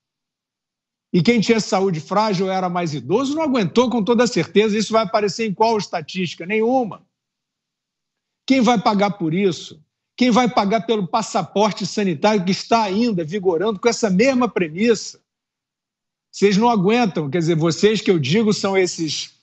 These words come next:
é, é, anestesiados, né, em relação à questão das vacinas, que não aguentam, dizem que não aguentam mais ouvir falar desse assunto. Vocês vão ouvir falar muito ainda, de maneira muito pior, que a mesma premissa de falsa eficácia do lockdown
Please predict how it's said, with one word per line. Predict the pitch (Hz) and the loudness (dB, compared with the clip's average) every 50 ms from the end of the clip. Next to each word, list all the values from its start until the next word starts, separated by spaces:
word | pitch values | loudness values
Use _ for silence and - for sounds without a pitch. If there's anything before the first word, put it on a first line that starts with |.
| _ _ _ _ - | _ _ _ _ 2
é, | 170 | 2
é, | 160 156 151 147 170 - 147 147 143 139 131 131 127 - _ _ _ _ _ _ _ _ - | 4 4 2 2 0 0 2 2 2 2 0 0 -4 -6 _ _ _ _ _ _ _ _ -4
anestesiados, | - 170 175 190 196 185 - - - 220 220 180 127 160 165 175 196 208 202 180 151 127 113 98 120 | 2 4 4 4 4 2 0 0 2 2 2 2 2 2 2 2 2 0 -2 -4 -6 -8 -12 -14 -14
né, | 151 170 185 196 175 | -14 -12 -12 -12 -10
em | 170 170 | -8 -6
relação | 156 170 170 160 160 - - - 180 175 175 | -4 -2 -2 -2 -4 -4 -4 -2 0 0 0
à | 175 | 0
questão | 170 180 160 - - 180 170 | 0 -2 -4 -2 0 2 2
das | 175 185 165 | 4 4 4
vacinas, | 165 214 208 - - - 170 185 220 220 185 160 - | 4 2 2 0 0 0 2 2 4 4 2 0 2
que | - 165 | 0 0
não | 165 190 190 | 2 2 2
aguentam, | 196 175 147 170 175 | 2 2 2 2 2
dizem | 143 175 180 196 180 | 2 2 2 2 2
que | 208 | 2
não | 196 208 | 2 2
aguentam | 185 147 147 180 214 226 - 220 | 2 2 2 2 2 2 2 2
mais | 196 185 196 196 175 | 2 2 2 2 2
ouvir | 196 165 143 170 196 | 2 2 2 0 0
falar | - - 170 185 196 | 0 0 -2 -2 -2
desse | 190 190 - 240 | -2 -4 -2 -2
assunto. | 214 - - 190 170 | -2 -2 0 -2 -2
Vocês | - 170 170 | -2 -2 -2
vão | 196 202 | 2 2
ouvir | 208 185 170 190 | 2 2 0 -4
falar | - 185 175 214 240 | -2 -2 0 0 0
muito | 214 175 190 220 233 214 - 165 | -2 -2 -2 -2 -2 -2 -4 -8
ainda, | 131 131 160 180 175 139 107 - _ _ _ _ _ _ _ - | -10 -10 -10 -12 -12 -14 -16 -18 _ _ _ _ _ _ _ -6
de | 127 147 | -2 0
maneira | 156 160 165 175 196 202 180 | 2 4 4 4 4 4 4
muito | 165 185 226 208 - 202 | 2 2 2 0 0 -2
pior, | - 233 175 151 151 175 185 165 - - - _ _ _ _ _ _ _ - | 0 0 2 2 2 2 0 0 -2 -6 -14 _ _ _ _ _ _ _ -4
que | - | -2
a | 175 151 | 0 2
mesma | 147 175 220 254 247 220 180 202 208 196 | 2 2 4 4 2 2 0 0 -2 -2
premissa | - - 185 160 143 147 170 202 214 185 - - - - 92 107 | -2 -2 -4 -4 -4 -4 -2 0 0 -2 -2 -4 -12 -14 -12 -8
de | 117 147 | -6 -6
falsa | 143 - - - 208 220 233 226 226 - - - 170 139 101 101 - | -6 -4 -2 0 0 0 2 0 0 -2 -4 -4 -4 -4 -6 -6 -2
eficácia | - 175 185 180 - 175 147 - 175 175 170 160 - 170 | 0 0 0 0 -2 -6 -4 0 0 0 0 -2 -6 -8
do | 151 160 | -8 -6
lockdown | 160 165 165 160 - 117 110 135 165 196 202 175 - | -4 -6 -6 -6 -10 -14 -8 -2 0 0 0 0 -4